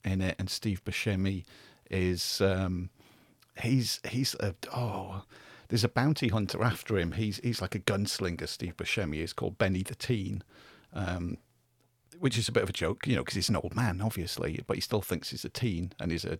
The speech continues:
you, you know, this great gunslinger that's killing everybody, but is not, he's well past his prime. All three series, mate,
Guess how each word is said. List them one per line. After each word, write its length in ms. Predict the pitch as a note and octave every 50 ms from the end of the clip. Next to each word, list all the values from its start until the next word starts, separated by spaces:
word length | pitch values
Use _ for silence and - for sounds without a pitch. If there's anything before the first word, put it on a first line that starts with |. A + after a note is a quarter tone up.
| - -
you, 140 | - - - - - - _ -
you 100 | G#2+ G2+
know, 120 | F#2+ D#2
this 360 | - - G#2 G2 - - - - - - - - - - - - _ _ _ _ _ _ - - A#2 - -
great 400 | - B2 C3 A#2 A2+ A2 - -
gunslinger 560 | A2+ G2+ G2+ G#2 - - A#2 G2+ G2 F#2 F#2
that's 160 | - - -
killing 360 | - - - F#2 F#2 F2 F2
everybody, 400 | E2+ D#2 - F2+ - - - F2
but 160 | - - -
is 100 | - G2
not, 220 | G2+ G2 F2+ E2+ -
he's 120 | - -
well 200 | - D#2+ E2 E2+
past 320 | - - - - - - -
his 100 | - -
prime. 480 | - - - - - E2 - G#2 - - _ - - - - - _ _ _ -
All 180 | - D3+ F3+ G#3
three 220 | - - F3+ E3+
series, 440 | C#3+ - F3+ E3 C#3 A#2+ G#2 - -
mate, 240 | E2+ F2 F#2+ G#2